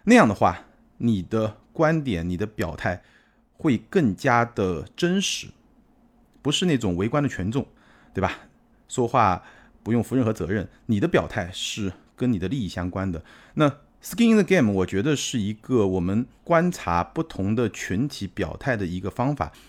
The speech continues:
也是你自己采取行动，对某一件事情发表观点的一个很好的办法。比如说，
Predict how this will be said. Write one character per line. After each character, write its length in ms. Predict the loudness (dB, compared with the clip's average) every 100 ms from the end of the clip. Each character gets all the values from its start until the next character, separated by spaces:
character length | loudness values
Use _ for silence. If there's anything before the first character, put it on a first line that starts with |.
| -2
也 180 | 0 2
是 140 | 2
你 160 | 0 0
自 260 | -2 -6
己 380 | -6 -10 -10 -12 _ _ _ _ _ _ _ _ _ _ _ _ _ _
采 200 | -4 -2
取 140 | -2 -4
行 260 | -6 -4
动， 200 | -2 -2 -4 -18 _ _ _ _
对 160 | 0 2
某 280 | 2 0
一 200 | -4 -10
件 260 | -6 -2 -2
事 160 | -2 -6
情 180 | -6
发 200 | -4 -4
表 180 | -2 -6
观 260 | -4 -4 -4
点 160 | -4
的 80 | -8
一 120 | -8
个 200 | -6 -8 -8 -16 -20 _ _
很 160 | -6
好 120 | -4 -6
的 140 | -6
办 240 | -2 -4
法。 180 | -2 -10 -14 -4
比 80 | 0
如 80 | 2
说， 340 | 4 4 0